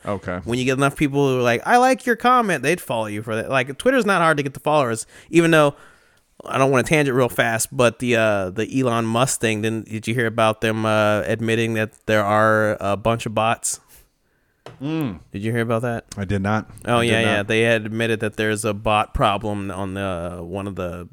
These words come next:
Speaker 2: the people, and they're like, "Yeah, we, we do have a bot problem." It's like, so Elon was right, so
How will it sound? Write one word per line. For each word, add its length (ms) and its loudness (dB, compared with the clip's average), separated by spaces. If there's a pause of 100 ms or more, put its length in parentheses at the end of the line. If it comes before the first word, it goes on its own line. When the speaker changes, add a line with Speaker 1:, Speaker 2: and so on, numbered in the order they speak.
(100)
Speaker 2:
the 120 -6
people, 340 -6
and 80 -6
they're 100 -6
like, 140 -8
"Yeah, 120 -4
we, 140 -2
we 220 -6
do 120 -2
have 120 -2
a 40 -4
bot 220 -8
problem." 200 -6
It's 60 -10
like, 140 -6 (380)
so 580 4
Elon 280 4
was 140 0
right, 460 2
so 1040 -6